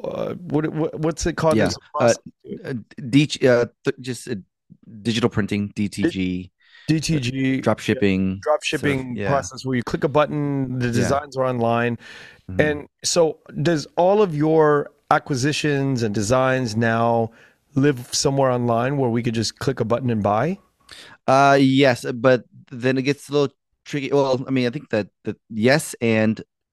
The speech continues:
Speaker 2: um, you know, just the, the nature of digital artwork, it becomes easily copied, and so there's lots of copycats out there.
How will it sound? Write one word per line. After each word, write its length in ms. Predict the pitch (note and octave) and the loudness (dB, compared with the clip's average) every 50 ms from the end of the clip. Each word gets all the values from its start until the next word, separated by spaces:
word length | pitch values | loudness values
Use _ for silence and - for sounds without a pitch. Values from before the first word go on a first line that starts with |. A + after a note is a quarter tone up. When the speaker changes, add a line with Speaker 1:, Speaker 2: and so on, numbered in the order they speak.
| _ - | _ -6
Speaker 2:
um, 480 | G#2 G2+ G2 F#2+ F#2+ F#2+ F#2+ F#2+ G2 - _ _ - - - - _ _ _ _ - | -4 -2 -2 -2 -2 -4 -4 -6 -10 -12 _ _ -20 -20 -20 -20 _ _ _ _ -4
you 80 | G#2 G#2 | -2 0
know, 140 | G2+ G2 - _ _ - | 0 -2 -4 _ _ -2
just 220 | B2+ A#2+ - - | -2 -2 0 0
the, 360 | A2+ A2 G#2 G#2 G2+ G#2 E2+ - - G#2 G2 | 0 2 2 4 2 0 0 -4 -8 -14 -6
the 100 | - G#2+ | -2 0
nature 320 | G#2 A2 G#2 - A#2 A2 | 0 0 0 2 2 0
of 140 | G2+ F2+ F2 | 0 0 -2
digital 540 | G2+ G#2 F#2+ G#2 F#2+ G#2 G2+ G2+ G2+ G2+ - - | -4 -4 -4 -2 -2 -2 0 0 -2 -4 -6 -8
artwork, 380 | G2 G2 F#2+ A#2 C3 C3+ C#3+ C3+ _ - | -10 -10 -8 -6 -4 -4 -4 -6 _ -10
it 220 | G2 G#2 G2 F2+ _ _ _ _ _ _ _ _ - | -6 -6 -6 -6 _ _ _ _ _ _ _ _ -10
becomes 380 | - - A2 G2 G2 F2+ - | -6 -4 -2 -2 -2 -2 -2
easily 320 | A2+ G#2+ F#2+ F#2+ F#2 G2 F2+ | -4 -4 -4 -4 -4 -6 -4
copied, 400 | - F#2+ F2 - G#2 A2+ A2+ - | -4 -4 -4 -2 -2 -2 -2 0
and 340 | G2+ F#2+ F#2 F#2 F2+ F#2 - _ _ | -2 -2 -2 -2 -4 -6 -12 _ _
so 320 | - - G#2 F#2+ F#2 E2+ - _ _ - | -6 -2 0 0 0 -2 -4 _ _ -4
there's 180 | G#2 G2 - - | -4 -2 0 0
lots 220 | G2 F#2+ - - | -2 -2 0 -2
of 140 | F#2+ - - | -8 -8 -6
copycats 560 | - F2+ - F#2 F2 - F#2+ F2+ F2+ - F#2+ | -12 -10 -10 -10 -10 -8 -8 -8 -8 -8 -10
out 100 | F#2 - | -10 -6
there. 320 | - A2 G#2+ A2+ A#2+ - | -4 -4 -2 -2 -4 -8